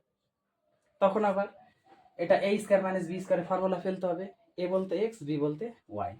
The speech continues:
তখন এটা ফর্মুলা হবে আবার a plus b into a minus b। ওকে, এইটা হচ্ছে তোমাদের অ্যান্সার থাকতে পারে। এটা রাখলে তোমাদের কাটবে না, এটা রাখলেও তোমাদের কাটবে না, এটা রাখলেও তোমাদের কাটবে না,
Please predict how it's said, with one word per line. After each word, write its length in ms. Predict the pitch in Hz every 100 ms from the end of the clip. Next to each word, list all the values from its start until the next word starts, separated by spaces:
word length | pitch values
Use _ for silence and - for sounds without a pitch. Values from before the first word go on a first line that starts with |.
| _ _ _
তখন 180 | 160 165 160
এটা 120 | 160 170
ফর্মুলা 280 | 170 160 139
হবে 120 | 131 123
আবার 140 | 117 - _ _ _ _ _ 190
a 40 | 190 -
plus 260 | 143 139 131
b 20 | 156 226 - -
into 260 | 123 120 214 320 - _ 127
a 40 | 220 254 _ 110
minus 380 | 98 98 95 92 _
b। 40 | 135 _ _ _ _ 185
ওকে, 180 | 190 254 _ _ _ _ _ _ _ 190
এইটা 160 | 180 170
হচ্ছে 160 | 151 147
তোমাদের 260 | 139 139 165 -
অ্যান্সার 380 | 135 131 - 107 -
থাকতে 260 | - 117 110 98
পারে। 140 | 78 - - - - - - - 208
এটা 140 | 214 190
রাখলে 180 | 180 165 156
তোমাদের 240 | 143 131 143
কাটবে 280 | 135 131 135
না, 60 | 151 170 - _ - _ 165
এটা 140 | 175 175
রাখলেও 240 | 151 151 151
তোমাদের 260 | 131 123 123 -
কাটবে 320 | 135 131 127 139
না, 60 | 165 175 _ _ _ _ 139
এটা 120 | 127 117
রাখলেও 240 | 113 123 120
তোমাদের 240 | 107 110 -
কাটবে 220 | 98
না, 40 | 98